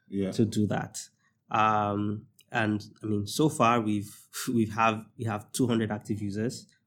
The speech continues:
Speaker 2: Uh, we started just, like, um, three months ago.
Speaker 1: Oh, so
Speaker 2: Yeah.
Speaker 1: it's, so this is, like, the fresh baby of
Speaker 2: Yeah, it's
Speaker 1: the
Speaker 2: very
Speaker 1: crop.
Speaker 2: fresh baby. So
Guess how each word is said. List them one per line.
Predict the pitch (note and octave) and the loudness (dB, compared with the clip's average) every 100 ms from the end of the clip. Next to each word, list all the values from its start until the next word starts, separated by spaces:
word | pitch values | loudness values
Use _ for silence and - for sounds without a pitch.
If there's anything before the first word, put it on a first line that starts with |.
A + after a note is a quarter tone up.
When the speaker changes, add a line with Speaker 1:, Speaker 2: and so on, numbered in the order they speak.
| - | -8
Speaker 2:
Uh, | G#2 | -4
we | G#2 | -2
started | - A2+ A2+ G#2+ | 0 2 2 2
just, | G#2+ G#2 G#2 | -2 -2 -6
like, | G2 - _ - | -6 -10 _ -16
um, | G2+ G2 G2 F#2+ - - C2 - - _ _ _ _ _ _ _ _ | -14 -10 -10 -12 -14 -14 -14 -14 -20 _ _ _ _ _ _ _ _
three | C#3 | 2
months | A#2+ A2+ A2+ | 4 4 2
ago. | A2+ E3 - _ _ _ - | 0 0 -2 _ _ _ 2
Speaker 1:
Oh, | D#3 C3+ | 2 2
so | F2+ - G#2+ | -2 -6 0
Speaker 2:
Yeah. | G#2 D3 A#3+ | 4 6 4
Speaker 1:
it's, | - - - _ | 0 -6 -14 _
so | - A2 | 0 2
this | A2 A2 | 4 4
is, | G#2 | 4
like, | G2+ | 4
the | G2 | 4
fresh | G2 - G#2 F#2+ | 0 4 4 4
baby | G2+ G2 F#2+ F#2 | 4 4 4 4
of | |
Speaker 2:
Yeah, | G3 F3+ | 6 6
it's | F#2+ | 4
Speaker 1:
the | F#2 | 0
Speaker 2:
very | A#2 C3+ | 2 4
Speaker 1:
crop. | - | 6
Speaker 2:
fresh | C#3+ | 4
baby. | D3 E3 A#2+ | 2 2 4
So | G#2+ B2 A#2+ A#2 A#2 | 2 4 4 4 0